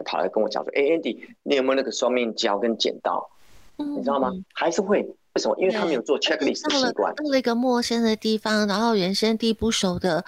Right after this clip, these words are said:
Speaker 2: 要到哪里去买都是一个困难呢。
Speaker 1: 是，尤其在国外，你想想看，
Speaker 2: 嗯。
Speaker 1: 几十个馆，一个馆就是一个，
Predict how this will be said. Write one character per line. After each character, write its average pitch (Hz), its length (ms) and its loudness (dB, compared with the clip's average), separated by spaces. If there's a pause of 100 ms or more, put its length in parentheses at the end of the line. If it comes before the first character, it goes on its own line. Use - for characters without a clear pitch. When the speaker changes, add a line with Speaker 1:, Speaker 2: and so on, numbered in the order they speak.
(120)
Speaker 2:
要 262 100 0
到 254 160 2
哪 208 180 2
里 208 140 4
去 - 180 0
买 185 200 2
都 190 180 2
是 185 140 -2
一 180 40 -2
个 170 120 0
困 180 340 0
难 - 260 -4
呢。 - 240 -2 (120)
Speaker 1:
是， - 300 0 (280)
尤 127 100 0
其 135 160 2
在 175 120 2
国 - 200 -4
外， 110 160 2 (300)
你 123 80 2
想 143 180 2
想 156 80 0
看， 113 100 0
Speaker 2:
嗯。 98 140 -6 (160)
Speaker 1:
几 120 160 2
十 - 220 2
个 127 120 4
馆， - 360 -2
一 180 80 2
个 139 100 4
馆 - 240 -4
就 127 120 2
是 123 100 2
一 117 60 -4
个， 107 300 4